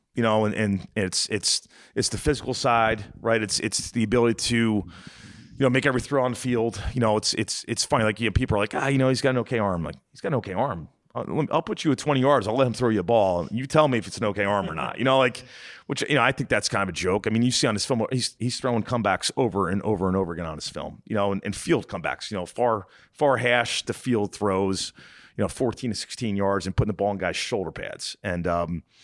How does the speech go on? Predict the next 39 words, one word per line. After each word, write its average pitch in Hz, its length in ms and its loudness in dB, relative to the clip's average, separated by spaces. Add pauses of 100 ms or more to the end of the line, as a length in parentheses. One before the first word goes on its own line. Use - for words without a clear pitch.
(360)
you 123 60 0
know, 127 60 4
so, 151 120 4 (160)
you 147 60 2
know, 131 40 4
I 120 100 2
think 120 160 -4
his 104 100 -2
arm's 110 360 -2
better 107 360 0
than 98 100 -2
people 104 240 -6
think. 117 320 0
I 95 80 -2
think 117 220 -8
he's 107 160 -6
a - 20 -10
better 87 180 -4
athlete 87 320 -6
than 71 80 -14
people 123 240 -12
think, 131 400 -10 (120)
you 101 100 -10
know? 127 340 -2
Um, 92 400 -2
I - 60 -4
mean, 113 80 0
we 135 80 0
kind 104 220 0
of - 420 -20
joke 131 180 4
about 120 120 2
this 104 160 -2
all 107 100 2
the - 60 -8
time. 107 260 2
Like, 95 220 0
you 117 40 0
know, 90 240 0